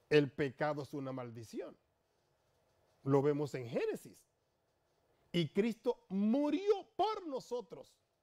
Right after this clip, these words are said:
Él se hizo, se hizo pecado. No fue pecador, se hizo pecado por salvarnos a nosotros, porque nadie más podía salvar al ser humano sino Cristo. Nadie más.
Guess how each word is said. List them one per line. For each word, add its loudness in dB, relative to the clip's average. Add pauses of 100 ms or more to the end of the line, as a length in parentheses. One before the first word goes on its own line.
(300)
Él 2
se -4
hizo, -8 (920)
se 4
hizo -2
pecado. -4 (180)
No 2
fue -2
pecador, -6 (100)
se 0
hizo -4
pecado -6 (100)
por 4
salvarnos -6
a -2
nosotros, -6 (200)
porque 2
nadie -4
más -6
podía -6
salvar -6
al -6
ser -6
humano -6 (160)
sino -2
Cristo. -2 (680)
Nadie 4
más. -4